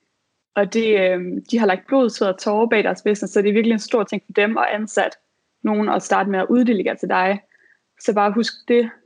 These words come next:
Altså husk på det, når du ansøger, at det er ikke bare en eller anden stor virksomhed, du søger. Du kommer faktisk ind og bliver lukket ind i en persons,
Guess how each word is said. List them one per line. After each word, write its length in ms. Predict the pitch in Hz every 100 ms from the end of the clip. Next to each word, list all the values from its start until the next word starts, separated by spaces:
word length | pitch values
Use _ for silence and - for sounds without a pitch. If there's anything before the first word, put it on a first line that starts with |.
| _
Altså 200 | - 208
husk 240 | 214 226 -
på 80 | 262
det, 200 | 247 226
når 80 |
du 120 | 190 202
ansøger, 420 | 220 226 214 190
at 240 | 190 - _ _ _ _ _
det 80 | 208
er 60 | 220
ikke 140 | 208
bare 400 | 202 202 190 185 - -
en 60 |
eller 120 | 214
anden 100 | 185 180
stor 200 | 226 196
virksomhed, 420 | 202 196 190 185
du 100 | 180
søger. 260 | - 202
Du 80 | 190 190 -
kommer 280 | 196 208
faktisk 320 | 202 202 202 -
ind 140 | 233
og 60 | 226
bliver 120 | 185
lukket 180 | 185 190
ind 160 | 220
i 20 |
en 100 | 185 180
persons, 600 | 190 233 202 180 -